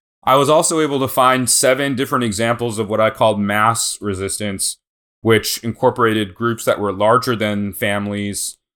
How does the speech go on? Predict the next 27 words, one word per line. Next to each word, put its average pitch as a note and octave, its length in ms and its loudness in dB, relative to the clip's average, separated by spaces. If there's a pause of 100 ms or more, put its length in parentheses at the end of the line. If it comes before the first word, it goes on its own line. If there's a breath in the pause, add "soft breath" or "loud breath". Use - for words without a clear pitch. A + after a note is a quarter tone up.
at A#2+ 160 2
times C3+ 520 4
up - 280 -4
to C3 240 0
and A#2 100 2
including A#2+ 460 -2
entire A2+ 480 4
village G#2+ 480 -4
population. F#2+ 720 -2
So - 140 -6
hundreds B2+ 440 0
of F#2+ 80 -10
people G2+ 640 0
might G#2+ 500 -2 (160)
show A#2+ 320 4
up A2+ 200 2
in A2+ 100 -4
a A2 80 -2
demonstration G#2+ 1160 -4
to G#2+ 280 -4
try G#2 380 2
to G2+ 460 -6
protest A2+ 560 0
against A2 640 -2 (420)
the G#2 140 2
forced A2 400 -2
recruitment G2+ 640 -2